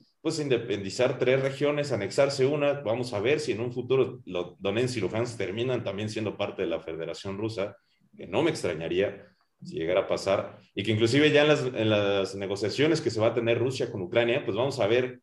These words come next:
qué, qué, este, pues qué, qué se va a te-, bueno, qué van a terminar, este, discutiendo, qué, cuáles van a ser las conclusiones de estos dos, porque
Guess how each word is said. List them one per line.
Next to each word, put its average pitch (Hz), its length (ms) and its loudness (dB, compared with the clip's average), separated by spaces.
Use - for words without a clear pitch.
qué, 113 200 -4
qué, 143 480 6
este, 110 440 -2
pues - 140 -12
qué, 117 640 6
qué 120 100 2
se 120 100 -2
va 127 100 2
a 127 100 -4
te-, 120 240 -2
bueno, 151 200 2
qué 160 80 0
van 165 120 2
a 160 80 0
terminar, 127 540 -2
este, 92 360 -2
discutiendo, 127 760 0
qué, 123 240 4
cuáles 123 180 0
van 127 120 -2
a - 20 -2
ser 123 140 -4
las 117 120 -2
conclusiones 104 640 -4
de 95 80 0
estos 92 240 -4
dos, 87 180 -4
porque 82 420 -4